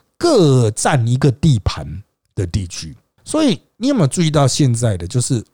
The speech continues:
外省人朱立伦提了一个外省人张善政，把邱义胜客家人和吕玉玲客家人压下去？哦，各位在看这个大盘的时候，似乎都没有注意到这点。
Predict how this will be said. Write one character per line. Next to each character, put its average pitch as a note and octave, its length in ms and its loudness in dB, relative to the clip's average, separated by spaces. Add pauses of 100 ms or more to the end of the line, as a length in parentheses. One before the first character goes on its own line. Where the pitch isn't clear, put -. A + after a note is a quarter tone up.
外 G#3+ 180 2
省 F2+ 360 -4
人 F2+ 260 -8
朱 B2+ 240 0
立 B2 160 2
伦 F2+ 320 -8
提 D3 320 -2
了 E3 240 4
一 A#2+ 140 2
个 D3 260 2
外 E3+ 280 0
省 E2 260 -6
人 F#2 180 -8
张 A#2+ 300 -2
善 F#2 300 -2
政， E2 320 -4
把 F#2 280 -4
邱 G3 360 0
义 F3+ 140 0
胜 C3+ 320 0
客 B2+ 220 0
家 B2 240 2
人 F2 180 -2
和 G#2+ 100 0
吕 G#2+ 180 -2
玉 E3+ 120 2
玲 G2+ 200 0
客 A2 180 0
家 G2 200 0
人 F2 200 -4
压 E2+ 160 -6
下 E2 220 -8
去？ G2+ 300 -12 (360)
哦， - 280 -12
各 C#4+ 100 0
位 C4+ 100 4
在 A#3+ 120 0
看 A#3 240 0
这 G#3 80 2
个 G3 80 0
大 F#3 180 2
盘 A#2+ 180 0
的 C3 80 4
时 B2 140 0
候， G#2+ 120 2
似 - 120 -2
乎 A#2+ 100 0
都 A#2 140 2
没 G#2+ 120 0
有 F#2 100 -2
注 G2+ 140 -4
意 G2 80 0
到 F#2+ 140 0
这 F#2+ 140 -4
点。 E2 180 -12